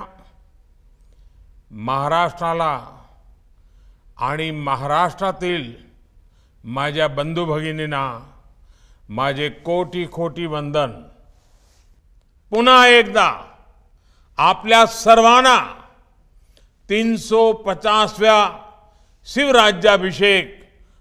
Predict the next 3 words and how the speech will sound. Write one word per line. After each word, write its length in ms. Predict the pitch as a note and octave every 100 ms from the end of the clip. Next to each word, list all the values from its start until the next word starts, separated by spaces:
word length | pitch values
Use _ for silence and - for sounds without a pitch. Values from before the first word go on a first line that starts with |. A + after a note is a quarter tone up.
| _ -
सोहळ्यानिमित्त 1080 | E3 G3 G#3 G#3 G3+ G3 F#3 G3+ G#3 G#3 B3+ C#4+ - - - _ _ _
खूप 640 | - A#3+ C4+ C4+ C4+ - -
खूप 360 | A3 B3 -